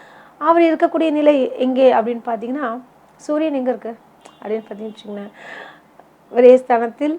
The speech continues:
சூரியன், புதன், சுக்கிரன் மூன்று கிரகங்களும் இருக்கிறார். மற்றும் உங்களுடைய ராசிக்கு பஞ்சம ஸ்தானத்தில் சந்திரன் இருக்கு, ரொம்ப விசேஷம்னே சொல்லலாம்.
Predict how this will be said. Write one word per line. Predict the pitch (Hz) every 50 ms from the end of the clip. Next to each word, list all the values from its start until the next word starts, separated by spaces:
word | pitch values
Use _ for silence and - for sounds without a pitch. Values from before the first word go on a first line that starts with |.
| - -
சூரியன், | 294 - - - 247 247 247 262 285 320 320 269
புதன், | 240 254 294 302 302
சுக்கிரன் | 302 294 - 294 269 254
மூன்று | 254 285 320 330 302 -
கிரகங்களும் | 285 277 269 269 269 262 262 262 247 226
இருக்கிறார். | 220 202 - 208 196 214 262 339 - _ _ _ - - - - - _ _ - - _ _ _
மற்றும் | 302 311 302 - 339 330 302
உங்களுடைய | 294 285 294 285 285 277 269
ராசிக்கு | 262 262 269 277 269 285 254 - - 302 277 - -
பஞ்சம | 269 269 285 302 294 339 339 330
ஸ்தானத்தில் | 320 302 - 277 269 262 254 233 262 254
சந்திரன் | 254 262 247 247 262 277 277 277
இருக்கு, | 254 269 262 320
ரொம்ப | 302 294 285 294
விசேஷம்னே | 285 262 262 - - 302 285 - 302 277 277 285
சொல்லலாம். | 269 - 226 220 226 262 302